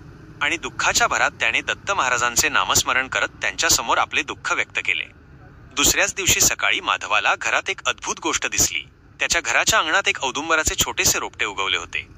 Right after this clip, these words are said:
आणि त्यावर फळांच्या ऐवजी सोन्याची नाणी लटकलेली होती. हे पाहून त्याला खूप आश्चर्य वाटले. माधवाने तातडीने ती नाणी उतरवली, त्या सोन्यामुळे त्याने आपल्या मुलावर योग्य उपचार केले आणि कुटुंबाची गरिबी दूर झाली.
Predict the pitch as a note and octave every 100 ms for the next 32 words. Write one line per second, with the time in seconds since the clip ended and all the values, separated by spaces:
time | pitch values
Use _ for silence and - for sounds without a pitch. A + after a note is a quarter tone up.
0 | - - C#3 - A#2+ F3+ - G#3 G#3+ E3+
1 | D#3 A2 A2 F3+ A#2 B2+ - F#3+ D3+ F#3
2 | B2 D#3+ E3+ A2+ F2+ E2 D#2+ - - -
3 | - C#3 A#2+ G#2+ G#3+ G#3+ E3+ - B3 -
4 | A#2+ - G#2 F2+ E2 - C#2 - - -
5 | - - - - - - - D#3 C3 -
6 | G3 A#3+ B3+ G#2+ A2+ C3 F#3 A3 F3 G#2
7 | A#2 G#2+ F#2 E2 C#2+ - - - - C#3+
8 | C3+ C3 A#2 E3+ F#3 B2+ - B2 D#3+ C3
9 | D3 D#3 G#2+ A2 F3 A2+ C#3 - A#3 D#3
10 | - G#2+ F#2+ F#2 D2+ - - - C#3+ -
11 | C3 D#3+ F#3+ G3+ - G#2+ G#2+ C3 G#2+ B2+
12 | F#3 D#3 F2